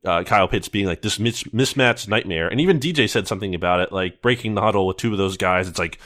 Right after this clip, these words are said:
"Oh, how are defenses even gonna figure out how to cover them?" Like, that, that's just so <laughs> insane to me.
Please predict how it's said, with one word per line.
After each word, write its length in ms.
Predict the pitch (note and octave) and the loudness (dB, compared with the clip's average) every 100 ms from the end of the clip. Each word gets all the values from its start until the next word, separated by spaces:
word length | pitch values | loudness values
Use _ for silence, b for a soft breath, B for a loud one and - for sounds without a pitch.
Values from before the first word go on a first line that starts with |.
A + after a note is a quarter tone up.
| B | B
"Oh, 140 | A#2+ G2 | 2 6
how 160 | C#3 | 6
are 60 | B2+ | 6
defenses 500 | C3 C3 A#2 A#2 A2+ | 2 2 0 0 -2
even 180 | B2 A2+ | 0 0
gonna 160 | A#2 | 0
figure 280 | - A#2 A2+ | 0 0 4
out 160 | A2+ - | 4 4
how 80 | |
to 100 | A2+ | 0
cover 260 | A#2 A#2+ G2 | 2 0 0
them?" 240 | E2+ D2 - b b | -4 -6 -10 b b
Like, 300 | D3+ B2+ - B B B | -2 -2 -12 B B B
that, 200 | D#3+ - | -4 0
that's 220 | F3+ - | 2 2
just 220 | F#3 D3+ | 0 2
so 140 | F3+ F3 | 4 4
<laughs> 20 | |
insane 360 | D#3 E3 G3 E3 | 4 2 4 4
to 40 | |
me. 340 | F2+ F2 A2+ | 0 -2 -4